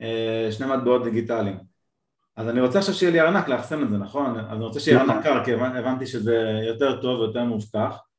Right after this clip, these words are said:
Speaker 1: אז איך, איך, איך אני עושה, איך אני מתחיל, מה, איפ-, איפה, מה השמות שלהם,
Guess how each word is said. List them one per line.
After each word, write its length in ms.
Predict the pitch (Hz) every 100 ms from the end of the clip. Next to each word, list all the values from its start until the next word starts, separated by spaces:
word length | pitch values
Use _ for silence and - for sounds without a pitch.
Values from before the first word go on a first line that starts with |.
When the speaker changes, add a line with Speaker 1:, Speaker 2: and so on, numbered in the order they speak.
| _ _
Speaker 1:
אז 200 | 107 104 104 - _
איך, 280 | - 139 - - - -
איך, 220 | 139 -
איך 200 | - 147
אני 120 | 165
עושה, 200 | 160 151
איך 100 | 147
אני 80 | 143
מתחיל, 420 | 135 127 - 147 120 120 120 -
מה, 340 | 110 123 127 127
איפ-, 180 | - -
איפה, 300 | 143 143 120
מה 100 | 120
השמות 360 | 123 131 139 151
שלהם, 440 | 156 135 120 107